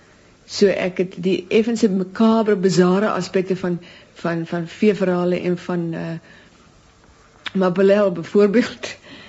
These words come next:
het ek saam met, amper saam met my moeder se melk, eh, ingeneem. Is omdat my ma en my ouma baie skepende mense en, eh, is of was, het hang af van hoe 'n mens voel oor die hiernamaals.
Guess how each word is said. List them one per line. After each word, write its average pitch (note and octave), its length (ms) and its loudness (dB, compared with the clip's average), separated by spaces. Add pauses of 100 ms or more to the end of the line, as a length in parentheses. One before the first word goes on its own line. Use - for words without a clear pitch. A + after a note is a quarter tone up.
(260)
het F3+ 180 2
ek F#3+ 380 -2
saam G3+ 360 -2
met, F#3 380 -4
amper F#3 340 -4
saam F#3+ 200 -2
met F3+ 160 -4
my F3 120 -2
moeder F#3+ 320 0
se F#3 120 0
melk, E3 400 0 (840)
eh, - 220 -10
ingeneem. F3 400 0
Is F3+ 120 -2
omdat G3 220 0
my F#3+ 140 0
ma F#3 260 0
en F#3+ 80 -2
my F#3 180 -2
ouma F#3 280 -2
baie F#3 540 -4 (460)
skepende B3+ 760 2
mense D#3+ 460 -6
en, G3 260 -2
eh, - 380 -8 (400)
is - 440 -2
of D3+ 160 -8
was, F3+ 440 -6 (460)
het - 80 -20
hang E3 140 -6
af E3 120 -8
van F3 140 -4
hoe E3+ 80 -2
'n E3+ 80 -4
mens E3 180 -6
voel F3 160 -4
oor E3 120 -6
die D#3+ 240 -10 (140)
hiernamaals. A3+ 920 4